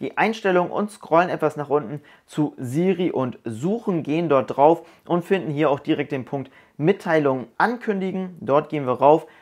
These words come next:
Und wenn das Ganze aktiviert ist, haben wir hier eben die Möglichkeit,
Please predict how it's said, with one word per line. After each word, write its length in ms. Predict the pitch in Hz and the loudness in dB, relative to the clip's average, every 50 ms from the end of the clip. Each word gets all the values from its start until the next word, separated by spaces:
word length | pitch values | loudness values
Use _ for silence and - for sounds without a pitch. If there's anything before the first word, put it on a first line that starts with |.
| - _ | -20 _
Und 180 | _ 143 143 127 | _ -2 0 2
wenn 140 | 135 139 147 | 2 4 4
das 160 | 147 143 - | 2 2 2
Ganze 240 | 147 139 127 - 120 | 0 0 2 2 0
aktiviert 400 | 131 - - - 131 151 160 - | 0 0 -2 -2 2 4 4 4
ist, 180 | 135 - - | 2 -2 -2
haben 160 | - 143 160 147 | -2 -2 0 0
wir 60 | 147 | -2
hier 140 | 127 143 113 | -2 -4 -4
eben 140 | 131 127 | -4 -4
die 80 | 123 131 | -4 -4
Möglichkeit, 600 | 131 135 117 127 131 - - - 123 123 127 120 | -4 -4 -4 -4 -8 -8 -6 -2 0 0 0 0